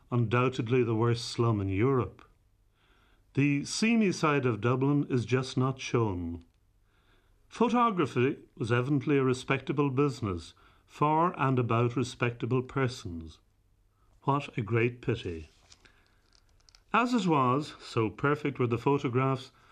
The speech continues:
I was able to use them as illustrations on the cover of the Dublin magazine, which I was then editing.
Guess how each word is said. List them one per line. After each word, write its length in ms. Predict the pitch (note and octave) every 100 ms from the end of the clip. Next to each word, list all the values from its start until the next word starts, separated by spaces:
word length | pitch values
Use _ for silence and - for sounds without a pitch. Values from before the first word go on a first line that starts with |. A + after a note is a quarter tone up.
| _ _ _ -
I 80 | C#3+
was 160 | C#3+
able 260 | E3+ E3 C3+
to 100 | E3+
use 360 | E3 F#3 E3
them 240 | A#2+ G2+ G#2+
as 180 | A2+ C#3+
illustrations 920 | C#3+ C#3+ - C#3 C3 B2+ G#2+ G#2+ A#2
on 120 | A#2+
the 100 | A#2+
cover 340 | A#2+ C#3 B2+
of 120 | B2+
the 80 | B2
Dublin 360 | B2+ C3+ C3 C3
magazine, 720 | C3+ B2+ B2+ C3 G#2+ F2+ E2+ - _ -
which 160 | A#2
I 80 | C3
was 240 | A#2+ A#2 A#2+
then 200 | G#2 G#2+
editing. 600 | B2 A#2 - F2+ D#2+